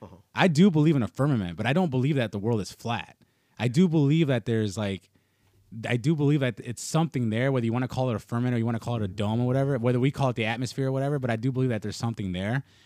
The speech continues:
Speaker 2: that's preventing us from fucking expanding or exploring. It's, like, keeping us here, you know what I mean? I don't know. Just, what do you
Speaker 1: Actually,
Speaker 2: think?
Speaker 1: I'm trying to look up what I was reading earlier.
Speaker 2: Yeah, go ahead.
Speaker 1: That was kinda in there too. I probably won't find it, but
Speaker 2: But, uh, my
Speaker 1: I thought, I thought maybe I took a screenshot.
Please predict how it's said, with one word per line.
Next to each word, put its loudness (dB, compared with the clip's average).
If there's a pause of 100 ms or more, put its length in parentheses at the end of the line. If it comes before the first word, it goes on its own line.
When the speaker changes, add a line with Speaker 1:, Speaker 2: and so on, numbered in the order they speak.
(140)
Speaker 2:
that's -4
preventing -2
us -6
from -6
fucking -4
expanding -6
or -6
exploring. -6
It's, -10
like, -8
keeping -4
us -6
here, -6
you -8
know -4
what -4
I -4
mean? -4 (680)
I -6
don't -2
know. -6
Just, -10 (800)
what -4
do -2
you 0
Speaker 1:
Actually, -6
Speaker 2:
think? -6
Speaker 1:
I'm -20
trying -10
to -10
look -14
up -16 (320)
what -20
I -20
was -20
reading -16 (100)
earlier. -20
Speaker 2:
Yeah, 0
go 0
ahead. 4
Speaker 1:
That -12
was -18
kinda -12
in -12
there -16
too. -18
I -16
probably -16
won't -20
find -20
it, -20
but -20
Speaker 2:
But, 2 (200)
uh, -18 (100)
my -2
Speaker 1:
I -4
thought, -6
I -12
thought -12
maybe -12
I -12
took -20
a -20
screenshot. -20